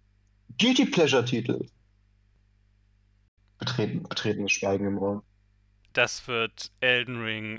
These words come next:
Speaker 2: wahrscheinlich niemals werden.
Speaker 1: Nee, nee, es ist, äh, wir sind alle heiß drauf, wobei, ähm, tatsächlich, Larry, ich hätte eine Frage an dich, wenn wir schon mal, ähm, uns mal wieder hören und reden.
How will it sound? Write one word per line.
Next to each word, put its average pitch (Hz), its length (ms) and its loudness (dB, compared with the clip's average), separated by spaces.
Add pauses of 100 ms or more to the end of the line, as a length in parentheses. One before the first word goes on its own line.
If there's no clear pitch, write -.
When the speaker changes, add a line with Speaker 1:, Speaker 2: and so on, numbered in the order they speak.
(140)
Speaker 2:
wahrscheinlich 101 800 -8 (100)
niemals 101 640 -10
werden. 92 640 -12 (380)
Speaker 1:
Nee, 104 400 2
nee, 95 340 -2
es 95 140 -4
ist, - 340 -6
äh, 98 140 2
wir - 1300 -12
sind 113 100 2
alle 110 180 4
heiß 110 260 4
drauf, 113 500 2
wobei, 104 440 2 (180)
ähm, 101 380 0 (100)
tatsächlich, 160 640 4
Larry, 151 300 6
ich 139 120 2
hätte 160 140 4
eine 139 140 2
Frage 127 360 4
an 98 140 0
dich, 120 220 0
wenn 107 80 0
wir 101 100 2
schon 107 240 0
mal, 98 420 2
ähm, 101 300 0
uns 107 240 -2
mal 104 80 2
wieder 107 220 2
hören 131 260 4
und 113 180 0
reden. 117 380 2